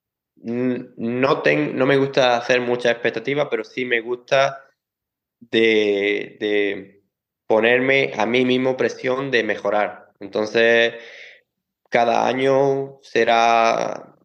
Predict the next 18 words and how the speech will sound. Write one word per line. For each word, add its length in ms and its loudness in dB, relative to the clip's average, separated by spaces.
lo 280 -2
que, 360 -4
lo 180 -8
que, 520 -2
lo 120 -6
que 120 -2
venga, 520 0
pero 260 2
siempre 360 -2
intentaré 520 2
de, 460 0
de, 540 -8
de 120 -4
que 440 -6
cada 420 2
temporada 600 0
o 100 -4
cada 920 -2